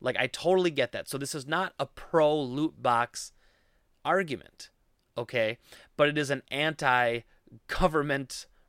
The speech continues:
regulation <laughs> comment. So let us, let's get into it. Let's crack into it. The bill takes aim at two types of games. The first type are games for the general audience. This covers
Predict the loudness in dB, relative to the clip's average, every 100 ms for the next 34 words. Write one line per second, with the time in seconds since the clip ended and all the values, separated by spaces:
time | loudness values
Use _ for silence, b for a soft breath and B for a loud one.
0 | 0 0 2 -2 2 2 2 -4 -8 -10
1 | -18 -14 -14 -14 _ _ _ -16 -12 -8
2 | -8 -10 -14 -12 -6 -4 -6 -12 -10 -2
3 | 2 2 -2 B B B 0 2 2 2
4 | 0 0 -2 -2 -6 -8 -8 -2 -2 0
5 | -8 -14 -18 _ _ _ _ _ _ _
6 | _ B B B B -2 2 2 4 0
7 | -2 -2 -2 0 0 -2 0 0 -2 -2
8 | -2 -2 -10 -4 -4 -4 -10 -14 -8 -10
9 | -4 -2 -2 0 2 0 2 2 2 0
10 | -2 -4 -4 -4 -6 -6 -4 -4 -2 -2
11 | 0 -2 0 -2 -2 -2 -8 -12 -16 B
12 | B B -2 0 0 0 4 4